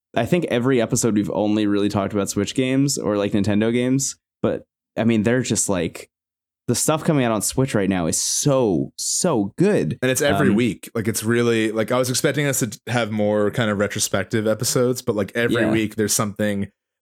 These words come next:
Speaker 2: that is incredible. <laughs>
Speaker 1: We weren't even planning on talking about this, and then after we recorded the last episode, Nintendo did a surprise indie Nintendo Direct of, like, "Hey, here's all this stuff, all the indies coming out
Speaker 2: Yeah.
Speaker 1: on Nintendo Switch."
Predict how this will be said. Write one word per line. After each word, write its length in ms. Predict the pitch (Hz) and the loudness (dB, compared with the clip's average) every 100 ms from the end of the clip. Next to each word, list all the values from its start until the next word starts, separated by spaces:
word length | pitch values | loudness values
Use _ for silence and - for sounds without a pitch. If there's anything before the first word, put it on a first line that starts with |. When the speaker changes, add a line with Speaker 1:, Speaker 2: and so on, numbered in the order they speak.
| - | -4
Speaker 2:
that 160 | 110 | 0
is 160 | 104 101 | 0 -2
incredible. 880 | 110 110 - - 110 107 90 76 - - | -4 -6 -2 0 0 0 -2 -6 -8 -8
<laughs> 400 | - - - 180 | -2 0 2 4
Speaker 1:
We 120 | 262 | 6
weren't 200 | 302 285 | 6 6
even 200 | 233 220 | 6 6
planning 260 | 208 196 180 | 4 4 4
on 80 | |
talking 340 | 139 220 233 214 | 4 4 4 4
about 200 | 147 127 | 4 2
this, 280 | 127 117 - | 2 2 0
and 160 | 135 | 2
then 120 | 135 | 4
after 280 | 123 151 165 | 2 0 2
we 100 | 160 | 2
recorded 360 | 147 147 143 120 | 2 2 0 2
the 40 | |
last 240 | 123 151 156 | 2 2 0
episode, 360 | 120 117 117 | 0 0 2
Nintendo 360 | 107 107 127 123 | 2 2 2 2
did 120 | 120 | 2
a 60 | 107 | 2
surprise 880 | - 104 120 110 110 110 104 - - _ | 0 -2 0 0 2 0 0 -2 -6 _
indie 360 | 113 143 135 104 | 2 4 4 2
Nintendo 400 | 101 107 104 101 | 0 0 0 0
Direct 380 | 92 98 95 - | 0 -2 -2 -4
of, 120 | 90 | -2
like, 180 | 101 98 | -2 -2
"Hey, 220 | 131 151 | 0 2
here's 140 | 135 | 2
all 100 | 127 | 2
this 140 | 123 117 | 0 0
stuff, 280 | 123 117 - | -2 -2 -2
all 160 | 110 | -2
the 120 | 110 | 2
indies 220 | 127 139 110 | 2 2 0
coming 200 | 110 104 | 0 0
out 260 | 101 98 - _ | 0 -4 -8 _
Speaker 2:
Yeah. 180 | 113 113 | 0 2
Speaker 1:
on 120 | 110 | 2
Nintendo 240 | 110 113 110 | 2 2 0
Switch." 420 | - 175 139 - | 2 0 0 -8